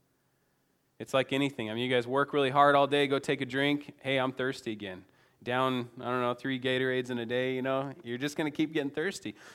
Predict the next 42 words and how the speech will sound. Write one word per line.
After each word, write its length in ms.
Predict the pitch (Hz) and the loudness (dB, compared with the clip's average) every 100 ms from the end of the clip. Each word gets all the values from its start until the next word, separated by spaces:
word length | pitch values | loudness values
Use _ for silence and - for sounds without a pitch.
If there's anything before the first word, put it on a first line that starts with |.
| - | -6
But 100 | 131 | 0
what 180 | 135 147 | 0 2
God 320 | 151 151 147 | 2 4 2
says, 300 | - 147 160 | 0 2 4
what 140 | 147 123 | 2 0
Jesus 280 | 147 139 | 0 -2
Christ 300 | - 143 131 | 0 0 0
says 240 | - 151 - | -2 -4 -2
here 140 | 139 | 0
is 100 | 131 | 0
that 140 | 131 139 | 0 0
any 200 | 165 175 | 2 2
that 200 | 151 139 | 0 -2
drinks 320 | 143 147 143 | 0 -2 -2
that 160 | 127 107 | -4 -4
what 160 | 123 | -6
he's 380 | 117 - 220 185 | -8 -8 -6 -4
gonna 200 | 139 120 | -2 -2
give 280 | 117 117 113 | -2 -4 -4
them, 320 | 117 113 113 _ _ _ _ _ _ _ _ _ _ _ _ - | -6 -6 -8 _ _ _ _ _ _ _ _ _ _ _ _ -8
they're 100 | 143 | -6
not 160 | 135 | -6
gonna 100 | 110 | -8
be 140 | 101 101 | -10 -10
thirsty 420 | 113 110 - - | -10 -10 -12 -16
again. 320 | - 101 - _ _ _ | -16 -20 -20 _ _ _
True 300 | - 180 208 | -2 0 2
satisfaction 800 | 196 165 165 156 - 156 147 - | 2 2 2 0 -2 -2 -4 -4
is 140 | 113 113 | -6 -2
gonna 180 | 123 117 | -2 -2
happen 380 | 123 123 120 | -2 -4 -6
in 160 | 101 98 | -8 -8
Jesus 400 | 113 107 98 - | -8 -10 -10 -14
Christ. 560 | - 92 90 - - - _ _ _ - | -12 -12 -12 -16 -20 -20 _ _ _ -4
That's 180 | 135 | -2
a 60 | 127 | -2
promise 480 | - 139 143 139 123 | -2 2 2 2 -2
that 160 | 120 | -8
he 140 | 110 117 | -6 -6
has 120 | 104 | -6
given 280 | 110 107 95 | -8 -8 -8
us. 340 | - - - | -14 -20 -20